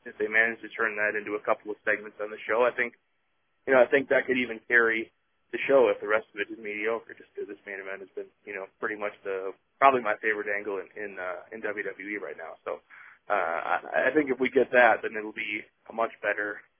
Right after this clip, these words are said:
uh, SmackDown show than we normally see for a, for a go-home show, just because it's, it's normally kind of the scraps that are left over after Monday's show. And, uh, this week we actually have, or next week, excuse me, we'll actually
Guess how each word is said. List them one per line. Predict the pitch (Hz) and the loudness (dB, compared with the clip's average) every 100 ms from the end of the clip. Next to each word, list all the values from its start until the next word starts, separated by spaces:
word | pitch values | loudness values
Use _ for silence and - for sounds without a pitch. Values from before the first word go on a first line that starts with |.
| _ - | _ -12
uh, | 98 98 104 _ _ 117 | -8 -8 -10 _ _ -2
SmackDown | 107 - 101 101 | -2 0 -2 -2
show | - 104 | -4 -4
than | 98 98 | -4 -10
we | |
normally | 98 98 92 101 - | -10 -10 -12 -18 -18
see | - - | -20 -14
for | - | -14
a, | - _ - - - | -14 _ -20 -20 -6
for | 120 113 | 0 0
a | |
go-home | 101 101 98 95 - | 2 -2 -4 -12 -8
show, | 95 92 | -8 -8
just | - | -18
because | 98 98 95 | -10 -10 -10
it's, | _ _ _ _ _ | _ _ _ _ _
it's | - - | -12 -4
normally | 120 113 101 104 | -2 0 -4 -4
kind | 113 110 | -2 -2
of | 104 | -4
the | - | -10
scraps | - 110 107 - | 0 0 0 -4
that | 104 101 | -10 -4
are | |
left | 104 - | -6 -4
over | 107 104 | -8 -4
after | 101 101 92 | -4 -6 -10
Monday's | 104 110 117 113 - | -6 -2 -2 -2 -2
show. | 113 113 - - | 0 0 -6 -14
And, | 104 101 | -12 -8
uh, | 98 98 | -6 -6
this | 101 123 120 | -6 -8 -4
week | 110 | -4
we | 113 | 2
actually | 107 110 110 104 | 0 0 -4 -2
have, | 107 104 101 _ _ _ 117 | 0 0 -4 _ _ _ 4
or | |
next | 127 131 123 | 6 6 2
week, | 113 | -6
excuse | _ - 110 | _ -10 -8
me, | 107 | -8
we'll | 101 101 101 | -8 -4 -6
actually | - 104 | -6 -10